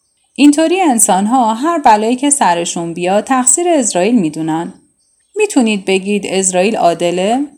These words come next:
اما راستش این دنیا چندان هم محل عدالت نیست، مگه نه؟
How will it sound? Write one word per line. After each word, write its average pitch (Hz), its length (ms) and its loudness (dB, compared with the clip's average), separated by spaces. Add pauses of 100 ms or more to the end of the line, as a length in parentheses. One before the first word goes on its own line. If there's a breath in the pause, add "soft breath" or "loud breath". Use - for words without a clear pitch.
(720)
اما 262 220 4
راستش 349 440 2
این 277 180 0
دنیا 208 500 2
چندان 262 460 2
هم 277 180 2
محل 180 360 -2
عدالت 170 580 -2
نیست، 240 360 0
مگه 269 280 0
نه؟ 311 420 0